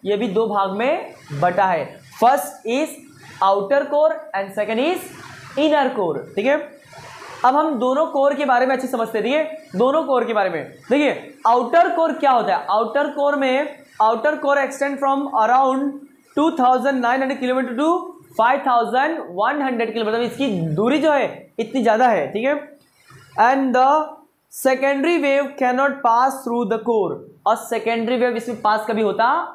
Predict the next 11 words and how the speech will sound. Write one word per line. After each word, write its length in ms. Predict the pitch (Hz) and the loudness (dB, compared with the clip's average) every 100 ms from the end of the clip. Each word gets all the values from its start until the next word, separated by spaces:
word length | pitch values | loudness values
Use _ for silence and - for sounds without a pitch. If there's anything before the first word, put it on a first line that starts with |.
| - 147 | -18 -8
नहीं 280 | 165 220 | -2 0
है। 80 | 208 | -2
जो 340 | - - - 190 | -4 -10 -6 -2
तरंगे 460 | 202 190 202 262 | 2 0 0 0
हैं, 560 | 254 233 262 302 285 - _ 190 | 0 0 0 -2 -8 -20 _ -8
इतनी 260 | 190 262 | -4 -2
मोटी 360 | 214 196 196 311 | 0 0 0 0
लहर 300 | 277 226 254 | 2 0 0
ये, 220 | 240 262 269 - - _ 185 | -2 -2 -4 -12 -20 _ 2
अ, 200 | 190 190 | 2 2
sorry, 240 | 226 | -2